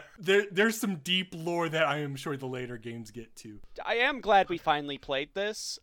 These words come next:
Speaker 2: uh, rather than putting it off, like, as a goof in perpetuity.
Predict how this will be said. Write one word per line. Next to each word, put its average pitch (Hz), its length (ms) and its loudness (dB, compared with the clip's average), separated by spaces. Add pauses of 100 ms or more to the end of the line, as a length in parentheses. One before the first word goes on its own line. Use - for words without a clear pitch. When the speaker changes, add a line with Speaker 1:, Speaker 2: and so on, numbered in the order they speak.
Speaker 2:
uh, 135 320 2
rather 135 260 2
than 131 220 -8 (120)
putting 151 280 -2
it 135 80 -2
off, 127 320 2
like, 135 200 -4
as 139 180 -2
a 139 40 -14
goof 131 400 -12
in 143 140 -12
perpetuity. 143 760 -8